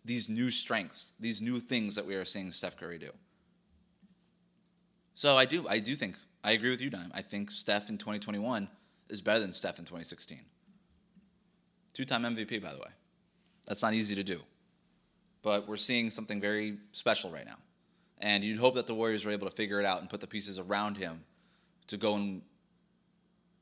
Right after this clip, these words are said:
at least compete for another championship. 'Cause they owe it by him. I mean, he's playing like this. You've got the player.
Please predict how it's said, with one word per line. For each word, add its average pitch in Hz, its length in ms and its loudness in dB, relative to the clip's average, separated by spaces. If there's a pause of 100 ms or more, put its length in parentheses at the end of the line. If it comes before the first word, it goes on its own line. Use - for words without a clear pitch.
at 117 80 -4
least 147 160 2
compete 120 380 0
for - 80 -4
another 101 220 0
championship. 87 580 -8 (1300)
'Cause 95 280 -4
they 104 160 8
owe 143 120 8
it 175 80 0
by 87 120 -4
him. - 120 -12 (300)
I 101 40 -10
mean, 101 280 -2
he's 110 160 -6
playing 123 220 2
like 127 180 0
this. 147 320 0 (1300)
You've 117 160 -4
got 143 200 8
the 110 60 -10
player. 107 420 -2